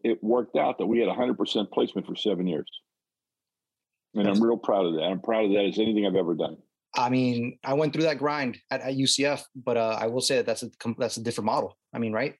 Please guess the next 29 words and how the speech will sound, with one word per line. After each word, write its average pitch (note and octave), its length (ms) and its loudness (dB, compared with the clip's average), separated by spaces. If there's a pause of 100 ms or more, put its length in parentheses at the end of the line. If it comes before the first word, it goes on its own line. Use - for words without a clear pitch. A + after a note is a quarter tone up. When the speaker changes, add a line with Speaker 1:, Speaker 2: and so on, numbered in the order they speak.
(120)
Speaker 1:
Totally D#3 220 4
Speaker 2:
Yeah. A#2+ 40 4
Speaker 1:
different G2+ 160 2
model. D#2+ 400 0
And, G2+ 240 2
and, G#2+ 180 4
uh, G2 120 2 (400)
one C3+ 160 2
of B2 60 0
the - 40 -10
things A#2+ 240 2
I A2+ 80 4
was, G#2 300 2
you A#2 180 -4
know, G2 100 0
I G2 60 2
saw D3+ 260 0
a C3+ 60 2
lot A#2 140 4
of A2 80 -12
things A2 220 -2
at G2 60 2
U G2 120 -2
C - 260 0
F, E2 160 -4 (1040)
and, G2 640 2
you G2+ 100 4
know, F2+ 100 4
Rich, A2 420 2